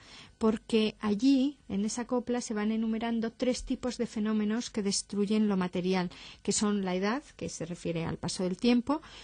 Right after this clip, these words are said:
los casos desastrados o accidentes, y, eh, lo, por último, lo efímero de los poderes, es decir, el poder,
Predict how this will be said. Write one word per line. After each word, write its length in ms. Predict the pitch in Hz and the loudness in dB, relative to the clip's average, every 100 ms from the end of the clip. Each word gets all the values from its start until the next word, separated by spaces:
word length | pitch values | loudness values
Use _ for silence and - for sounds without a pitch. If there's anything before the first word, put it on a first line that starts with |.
| - 214 | -16 -2
los 200 | 214 220 | 2 2
casos 360 | - 220 226 208 | 0 -2 -2 -6
desastrados 800 | 196 196 - - 202 214 240 214 | -6 -8 -10 -6 -4 -4 -6 -8
o 40 | |
accidentes, 840 | 190 - 190 196 202 - 302 - - - - - - | -8 -2 0 2 0 -2 -4 -6 -16 -20 -18 -18 0
y, 260 | 247 285 - | 6 6 4
eh, 600 | 240 220 214 208 202 202 196 | 2 4 4 4 2 2 2
lo, 320 | 196 214 202 | 2 2 -2
por 260 | - 202 | 0 2
último, 420 | 214 214 262 247 247 | 4 2 4 2 4
lo 180 | 220 | 4
efímero 500 | 214 - 226 185 185 | 4 4 2 2 2
de 100 | 170 | 0
los 160 | 165 170 | -2 -6
poderes, 420 | - 165 170 175 | -6 -6 -4 -6
es 120 | 180 | -8
decir, 260 | 170 175 175 | -10 -6 -4
el 80 | 170 | -2
poder, 400 | 185 180 196 | -2 0 0